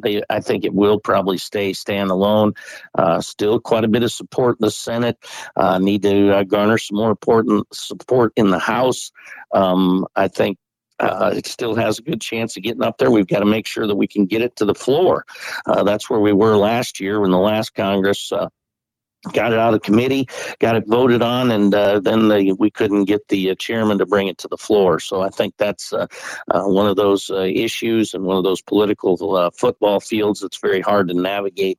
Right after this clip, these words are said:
But, uh, uh, we'll still push very hard for and still believe in, uh, uh, needing the Grassley-Fisher bill. Uh, I think when we talk about,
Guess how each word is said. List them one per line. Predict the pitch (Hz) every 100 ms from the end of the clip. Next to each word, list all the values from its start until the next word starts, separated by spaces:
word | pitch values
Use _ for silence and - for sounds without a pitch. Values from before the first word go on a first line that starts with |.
| -
But, | 80 -
uh, | 87 - - - - -
uh, | 90
we'll | 104 120
still | - - 123 110
push | - 120 113 -
very | 110 113 101
hard | 104 113 110 98
for | - 127 113
and | 92 85
still | - 110
believe | 95 98 107 107
in, | 104 101 98
uh, | 92 90 - - -
uh, | 98
needing | 98 104 113 98
the | 92
Grassley-Fisher | 92 107 110 - 92 - 107 - 87
bill. | 87 90 85
Uh, | 92 101 -
I |
think | 98 - 98 -
when | 95 92
we | 90
talk | - 98 -
about, | 95 95